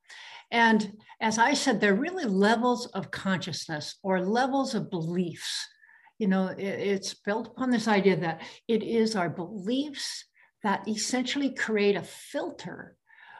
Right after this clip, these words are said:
or a, a film through which we perceive the world and make sense of the world and label it and label ourselves and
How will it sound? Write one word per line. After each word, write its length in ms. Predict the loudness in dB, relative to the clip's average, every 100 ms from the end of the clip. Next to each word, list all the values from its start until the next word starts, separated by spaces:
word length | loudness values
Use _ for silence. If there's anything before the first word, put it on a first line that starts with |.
| -8
or 520 | 2 6 8 8 6 2
a, 560 | 2 2 4 2 0 -4 -12 _ _ -20 -20 -20 -10
a 300 | -4 -2 -2
film 960 | -6 -12 -6 0 4 4 2 0 0 -4 -20 -16
through 280 | -6 2 4
which 540 | 6 4 2 -4 -6 _
we 320 | 0 2 2
perceive 880 | 0 -4 -2 -2 -2 0 0 -2 -4
the 100 | -4
world 640 | -4 -2 -4 -6 -10 -14 -20 _ -20 -20 -20 -8
and 400 | 0 6 6 4 0
make 360 | 2 4 4 0
sense 460 | -2 2 4 4 0
of 100 | -2
the 80 |
world 500 | -2 -4 -4 -4 -4 -4
and 300 | -2 -2 2
label 480 | 4 4 4 2 4
it 200 | 2 0
and 160 | -8 -6
label 320 | -4 -4 -4
ourselves 920 | -6 -6 -4 -2 0 0 -2 -4 -6 -10 -16 -18 _
and 480 | 2 2 2 0 -4